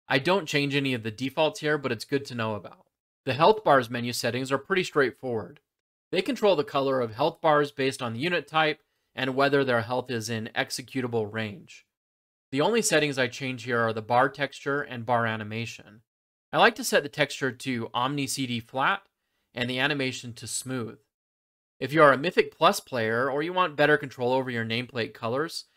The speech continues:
I recommend the K U I Target Helper add-on. This adds more options like setting different colors for your target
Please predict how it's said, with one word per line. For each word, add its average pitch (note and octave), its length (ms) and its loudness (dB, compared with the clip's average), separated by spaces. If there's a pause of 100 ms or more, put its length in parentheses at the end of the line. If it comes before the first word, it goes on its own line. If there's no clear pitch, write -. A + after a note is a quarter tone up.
(220)
I C3 100 2
recommend E3 460 2
the B2+ 80 -2
K C3 220 -8
U D#3+ 200 -2
I C#3 140 4
Target A#2+ 520 -6
Helper B2 340 -4
add-on. - 460 -16 (500)
This F#3+ 180 -2
adds A3 220 4
more D#3 240 4
options C#3 420 0
like A2 200 -4
setting B2+ 380 -4
different A#2 300 -10
colors B2 320 -4
for A2+ 140 -12
your G2+ 100 -10
target D#3+ 560 0